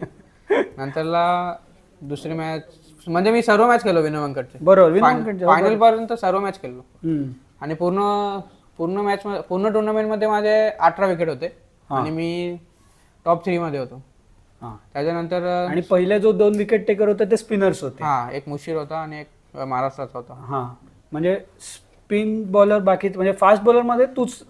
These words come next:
Speaker 2: हा.
Speaker 1: अ, एक नंबरला होता.
Speaker 2: पहिल्या दहा मध्ये मीच होतो.
Speaker 1: हा.
Speaker 2: मी एकटाच होतो फास्ट बॉलर.
Speaker 1: मग त्याच्यानंतर काय झालं?
Speaker 2: त्याच्यानंतर चॅलेंजरची लिस्ट आली.
Speaker 1: म्हणजे आता जी चॅलेंजर
Speaker 2: हा.
Speaker 1: झाली, ती लिस्ट आली.
Speaker 2: लिस्ट पण नाही आली. ते
Speaker 1: हा, मग?
Speaker 2: आमचे ट्रेनर आहेत ना,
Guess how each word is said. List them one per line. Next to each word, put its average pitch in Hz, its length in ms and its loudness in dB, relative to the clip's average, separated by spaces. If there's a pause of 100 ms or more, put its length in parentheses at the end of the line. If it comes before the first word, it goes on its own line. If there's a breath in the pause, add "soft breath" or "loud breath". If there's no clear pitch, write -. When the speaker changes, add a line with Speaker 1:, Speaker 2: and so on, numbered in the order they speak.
(100)
Speaker 2:
हा. 160 400 0
Speaker 1:
अ, - 100 2
एक 180 180 0
नंबरला 151 440 0
होता. 117 120 -4
Speaker 2:
पहिल्या 170 220 2
दहा 180 160 4
मध्ये 185 240 -2
मीच 185 160 -8
होतो. 135 160 -12 (360)
Speaker 1:
हा. 117 180 -10 (160)
Speaker 2:
मी 165 100 -2
एकटाच 175 220 -4
होतो 147 160 -6
फास्ट 127 220 -6
बॉलर. 123 120 -14 (640)
Speaker 1:
मग 165 120 -4
त्याच्यानंतर 208 640 0
काय 139 220 -2
झालं? 127 120 -10 (360)
Speaker 2:
त्याच्यानंतर 170 460 -4
चॅलेंजरची 165 840 -4
लिस्ट 160 200 -10
आली. 143 60 -4
Speaker 1:
म्हणजे 160 180 0
आता 156 300 2
जी 180 120 2
चॅलेंजर 180 480 4
Speaker 2:
हा. 135 480 -8
Speaker 1:
झाली, 160 380 4 (520)
ती 190 220 -2
लिस्ट 196 300 0
आली. 147 300 2 (260)
Speaker 2:
लिस्ट 233 260 4
पण 262 120 6
नाही 262 140 6
आली. 190 320 6
ते 160 480 4
Speaker 1:
हा, 196 80 2
मग? 220 40 0 (600)
Speaker 2:
आमचे 151 220 -2
ट्रेनर 180 280 0
आहेत 190 140 0
ना, 185 260 -2